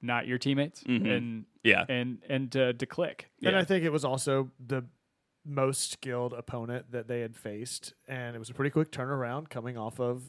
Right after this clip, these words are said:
Speaker 3: their previous preseason match just a couple of days prior. So
Speaker 2: Yeah.
Speaker 3: I think they're still just trying to work out a lot of that stuff. And I think these games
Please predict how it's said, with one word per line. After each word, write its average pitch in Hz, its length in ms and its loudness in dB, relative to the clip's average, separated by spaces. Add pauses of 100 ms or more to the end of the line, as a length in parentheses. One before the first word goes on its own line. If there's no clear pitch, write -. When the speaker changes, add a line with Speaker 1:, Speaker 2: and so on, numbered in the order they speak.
Speaker 3:
their 120 420 -2 (200)
previous 120 400 -6
preseason 120 480 -8
match 113 500 -8
just - 180 -10
a 123 60 -8
couple 117 240 -4
of 113 80 -2
days 117 160 -2
prior. 120 460 -4
So 113 480 -4
Speaker 2:
Yeah. 98 220 0 (120)
Speaker 3:
I 143 60 -10
think 160 140 0
they're 160 100 2
still 160 240 2
just 151 160 -6
trying 156 180 2
to 156 80 2
work 131 320 -2
out 147 160 0
a 180 60 2
lot 98 180 -4
of 98 60 -6
that 98 160 -10
stuff. 127 220 -2
And 156 60 0
I 165 40 2
think 240 340 0 (720)
these 175 360 4
games 156 600 0